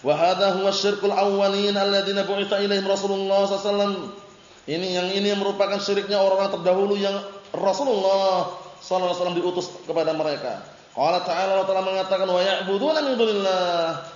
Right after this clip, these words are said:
ma la yadurruhum wa la yanfa'uhum wa yaqulun haula syufa'auna 'indallah." Mereka-mereka menyembah selain Allah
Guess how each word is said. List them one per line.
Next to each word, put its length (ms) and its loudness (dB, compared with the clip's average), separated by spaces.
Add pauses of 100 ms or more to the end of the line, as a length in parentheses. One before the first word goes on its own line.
(180)
ma 320 -2 (140)
la 140 2 (100)
yadurruhum 480 -2
wa 80 0
la 160 0
yanfa'uhum 480 0
wa 80 -2
yaqulun 640 -2
haula 720 0
syufa'auna 880 -6
'indallah." 560 -8 (400)
Mereka-mereka 640 0
menyembah 400 2
selain 240 -2
Allah 800 0